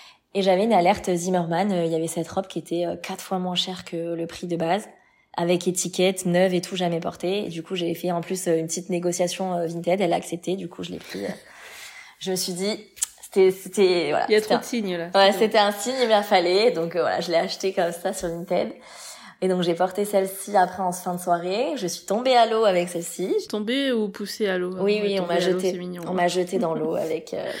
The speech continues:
Speaker 1: avec ma
Speaker 2: Voilà.
Speaker 1: robe Zimmermann. <laughs> Et ensuite, pour le, la partie cérémonie laïque, euh, pour la robe, euh, la robe de mariée, euh, j'avais une robe, euh, Les Filles Fidèles.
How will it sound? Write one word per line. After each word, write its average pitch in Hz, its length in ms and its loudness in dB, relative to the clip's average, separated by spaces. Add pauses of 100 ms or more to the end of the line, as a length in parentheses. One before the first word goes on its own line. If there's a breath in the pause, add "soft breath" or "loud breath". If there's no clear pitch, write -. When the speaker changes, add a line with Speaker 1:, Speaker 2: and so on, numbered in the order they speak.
(140)
Speaker 1:
avec 190 140 -8
ma 208 80 -4
Speaker 2:
Voilà. 190 160 -4
Speaker 1:
robe 202 100 -10
Zimmermann. - 540 -6
<laughs> - 1600 -14
Et 190 120 0
ensuite, 185 540 -4
pour 180 200 -2
le, 170 320 4
la 170 140 0
partie 175 360 -6
cérémonie 185 540 -4
laïque, 185 500 0 (220)
euh, 165 160 0
pour 165 180 -4
la 165 100 2
robe, 185 300 -4
euh, 160 540 0 (560)
la - 100 -10
robe 165 220 -6
de 165 100 0
mariée, 175 640 -2
euh, 170 200 -6
j'avais 170 360 -8
une 170 220 -8
robe, 175 320 -6
euh, 165 120 2
Les 165 140 -4
Filles 214 220 -8
Fidèles. 175 440 -2